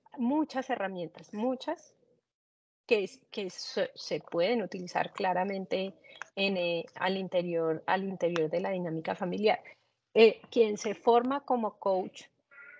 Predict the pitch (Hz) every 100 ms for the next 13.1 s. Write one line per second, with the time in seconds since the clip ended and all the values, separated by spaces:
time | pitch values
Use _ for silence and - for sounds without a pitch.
0 | - - - - 208 - 220 220 214 220
1 | 240 240 226 - 240 240 196 165 - 165
2 | 175 - - - 180 175 180 - - -
3 | - - _ _ _ _ _ _ _ _
4 | _ - 214 196 196 220 214 220 226 214
5 | 208 - 240 - - - - _ _ _
6 | _ _ - 226 196 226 233 233 220 208
7 | 185 180 - 220 226 - _ _ - 208
8 | 185 190 190 202 - 226 208 185 180 196
9 | 226 233 220 220 214 240 - - _ _
10 | _ _ _ _ _ - 226 208 196 220
11 | 247 - 302 302 277 262 233 208 185 180
12 | 196 196 214 240 254 285 277 - _ -